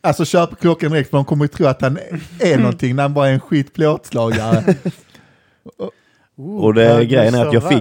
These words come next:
Speaker 3: ett
Speaker 2: Wallengren.
Speaker 3: mejl dagen efter.
Speaker 2: Är det?
Speaker 3: Och
Speaker 2: Åh,
Speaker 3: där
Speaker 2: herr Wallenklev.
Speaker 3: Ja, men typ. Och då stod det att, eh, "Vi har redan klockan inne om du vill köpa den."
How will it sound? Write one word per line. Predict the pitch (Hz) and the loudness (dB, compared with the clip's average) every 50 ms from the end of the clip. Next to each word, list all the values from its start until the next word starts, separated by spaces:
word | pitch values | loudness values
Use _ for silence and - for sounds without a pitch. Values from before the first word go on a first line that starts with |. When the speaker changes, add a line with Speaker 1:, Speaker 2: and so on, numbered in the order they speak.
| - | 0
Speaker 3:
ett | 107 107 | -2 -2
Speaker 2:
Wallengren. | 123 | -2
Speaker 3:
mejl | 131 123 117 113 | -2 -2 0 0
dagen | 117 117 117 | 0 0 -2
efter. | 127 113 101 - - - 98 - - - - - - | -2 -4 -8 -8 -12 -12 -12 -12 -16 -20 -20 -20 -18
Speaker 2:
Är | 165 147 160 | -14 -12 -8
det? | 170 180 165 135 117 113 _ _ _ _ _ _ _ | -6 -6 -6 -8 -10 -16 _ _ _ _ _ _ _
Speaker 3:
Och | _ - - | _ -6 -4
Speaker 2:
Åh, | - | 0
Speaker 3:
där | 202 196 | 0 0
Speaker 2:
herr | 180 202 240 247 240 208 | 0 -2 -2 -2 -2 -2
Wallenklev. | 185 220 247 277 269 208 170 160 147 127 - 143 135 131 123 120 123 _ _ _ _ _ | -4 -6 -6 -6 -8 -8 -8 -8 -8 -10 -8 -10 -10 -10 -10 -12 -16 _ _ _ _ _
Speaker 3:
Ja, | - - 110 117 | -14 -8 -6 -4
men | 117 120 113 | -4 -4 -6
typ. | - - 107 95 92 _ _ - | -4 -6 -6 -6 -6 _ _ -16
Och | - - 95 | -8 -8 -4
då | 98 101 | -4 -4
stod | 98 - - 107 104 95 | -6 -4 -4 -4 -2 -2
det | 95 95 95 | -2 -4 -4
att, | 95 - _ - | -6 -8 _ -8
eh, | 98 98 98 | -6 -6 -6
"Vi | 98 98 | -4 -4
har | 107 110 104 101 | 0 0 0 0
redan | 110 110 110 - | -2 -4 -6 -6
klockan | - 107 110 107 - 98 98 | -4 -6 -6 -4 -4 -6 -4
inne | 101 107 107 95 | -4 -6 -6 -6
om | 95 92 | -6 -6
du | 95 | -6
vill | 95 98 98 | -8 -8 -8
köpa | - - 104 110 - - - - | -8 -6 -8 -6 -6 -8 -12 -12
den." | - | -14